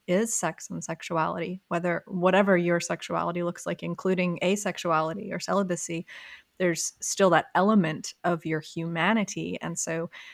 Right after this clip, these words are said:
yeah, it's one of the reasons I work in this realm, is because it's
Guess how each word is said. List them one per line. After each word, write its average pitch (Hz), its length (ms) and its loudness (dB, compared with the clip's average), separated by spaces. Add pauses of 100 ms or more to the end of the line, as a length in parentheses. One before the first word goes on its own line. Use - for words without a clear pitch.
(120)
yeah, 190 160 0
it's - 120 -6
one 180 80 0
of 170 80 -2
the 175 60 -2
reasons 165 340 -4
I 165 100 0
work 156 220 -2
in 156 80 -6
this 160 160 -8
realm, 170 280 0
is 156 360 -6
because 165 720 -6
it's - 420 -6